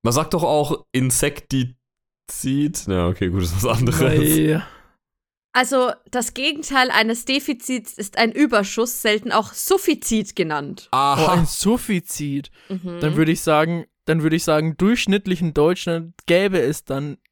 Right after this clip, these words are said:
Speaker 2: nach unserem Podcast ein Suffizit an Dreck.
Speaker 1: Das ist völlig richtig.
Speaker 3: Und Zeitverschwendung unter der Dusche.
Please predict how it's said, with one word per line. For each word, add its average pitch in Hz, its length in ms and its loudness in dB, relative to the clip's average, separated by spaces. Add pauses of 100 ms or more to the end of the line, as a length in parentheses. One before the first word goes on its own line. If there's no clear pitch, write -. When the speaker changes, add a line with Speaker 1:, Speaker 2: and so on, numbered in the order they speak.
Speaker 2:
nach 175 380 0
unserem 180 420 -4
Podcast 151 720 -6 (280)
ein 143 180 -2
Suffizit 185 880 -2 (200)
an 135 260 -8
Dreck. 185 380 -2 (400)
Speaker 1:
Das 120 160 0
ist 120 120 -2
völlig 117 300 0
richtig. 107 500 -2 (300)
Speaker 3:
Und 403 500 2
Zeitverschwendung 262 840 0
unter 240 280 0
der 208 140 2
Dusche. 196 560 -2